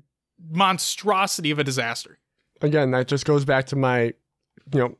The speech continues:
Speaker 2: developers releasing incomplete games.
Speaker 1: Yeah.
Speaker 2: That's what it feels like right now.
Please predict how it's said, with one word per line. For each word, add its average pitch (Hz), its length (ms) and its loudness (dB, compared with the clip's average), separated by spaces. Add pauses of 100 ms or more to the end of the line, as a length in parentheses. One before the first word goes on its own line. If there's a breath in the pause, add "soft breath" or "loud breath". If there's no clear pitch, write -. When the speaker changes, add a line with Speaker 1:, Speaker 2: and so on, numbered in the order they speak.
(140)
Speaker 2:
developers 131 580 2
releasing 127 680 0
incomplete 135 460 2
games. 170 160 2
Speaker 1:
Yeah. 339 240 2
Speaker 2:
That's 131 180 -2
what 151 120 4
it 139 40 0
feels 143 280 2
like 117 140 0
right 117 160 0
now. 113 300 -2